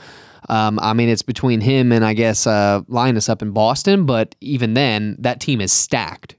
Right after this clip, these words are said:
Do you know what I mean? Like, Saros is really carrying the team right now, and quite frankly, I think that's the only reason why Hines hasn't been fired this year is because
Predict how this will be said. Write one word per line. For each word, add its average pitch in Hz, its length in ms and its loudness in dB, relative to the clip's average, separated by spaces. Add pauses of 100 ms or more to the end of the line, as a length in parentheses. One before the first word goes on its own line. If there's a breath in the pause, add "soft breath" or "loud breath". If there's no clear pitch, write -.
Do 120 100 -10
you 113 60 -4
know 117 80 0
what 110 100 0
I 107 40 0
mean? 110 320 -2
Like, 98 320 -4 (460 soft breath)
Saros 147 420 2
is 107 140 0
really 131 800 4
carrying 107 560 0
the 95 100 -4
team 104 220 -4
right 90 160 -2
now, 90 200 -4
and 95 340 -8
quite 147 220 -2
frankly, 110 460 0
I 98 140 0
think 123 180 -2
that's 113 220 -4
the 113 100 -2
only 113 200 2
reason 110 300 2
why 104 280 2
Hines 110 340 -2
hasn't 107 240 0
been 104 140 -2
fired 107 520 0 (300 loud breath)
this 123 240 0
year 104 180 -2
is 98 140 -6
because 104 380 -4